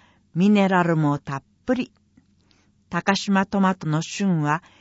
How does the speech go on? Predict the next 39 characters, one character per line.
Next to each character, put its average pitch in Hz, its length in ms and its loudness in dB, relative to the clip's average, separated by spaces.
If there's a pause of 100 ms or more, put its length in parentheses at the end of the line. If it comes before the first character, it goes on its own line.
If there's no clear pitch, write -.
(180)
二 170 200 0
月 214 300 0
か 170 160 -4
ら 143 200 -4
五 175 160 -4
月。 180 480 -6 (720)
こ 226 120 0
れ 247 120 2
か 240 140 2
ら 233 200 4 (440)
ど 214 200 4
ん 294 100 4
ど 202 160 2
ん 156 180 -2
甘 170 280 -2
み 202 140 2
が 190 180 0
増 180 160 0
し - 100 -14
て 208 140 -2
い 208 60 0
く 220 160 -4
よ。 233 220 0 (1040)
三 247 320 2
月 208 240 0
中 226 320 0
旬 220 240 2
か 208 140 -4
ら 190 140 2
は、 165 240 2 (480)
糖 214 300 2
度 156 240 -2 (180)
十 180 300 2
度 277 220 2
以 285 120 -2
上 214 280 2
を 151 60 -2
誇 151 420 -8
る 147 80 -10